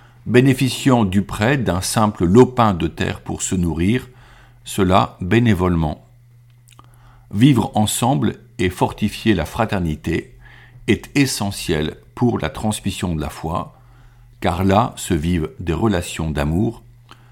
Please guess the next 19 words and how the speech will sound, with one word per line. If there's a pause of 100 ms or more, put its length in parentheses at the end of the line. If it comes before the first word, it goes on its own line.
(180)
condition
nécessaire (140)
de
la
fécondité. (1700)
Être
catéchiste (140)
est
enthousiasmant. (1120)
Cependant,
il
y
a
urgence. (1120)
Les
enfants
sont
ouverts
plus